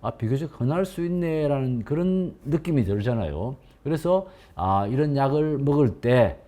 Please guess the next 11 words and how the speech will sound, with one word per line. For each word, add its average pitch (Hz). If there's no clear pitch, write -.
운전을 107
조심해야 107
된다.'라는 98
이제 82
그런 156
경고로 117
보입니다. 101
십 175
일 180
의료계에 156
따르면 110